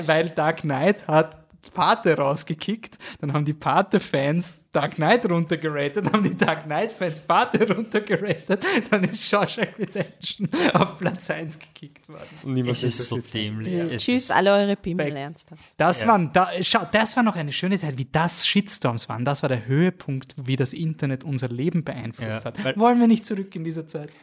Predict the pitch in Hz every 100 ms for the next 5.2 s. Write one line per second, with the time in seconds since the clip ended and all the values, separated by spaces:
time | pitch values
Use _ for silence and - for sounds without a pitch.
0 | _ - 127 - - 127 131 135 110 127
1 | 127 131 - 120 117 123 123 - 131 127
2 | - 127 - 113 - 113 107 107 101 107
3 | 117 107 131 101 - - - - - 139
4 | 120 110 117 107 117 110 107 117 107 -
5 | -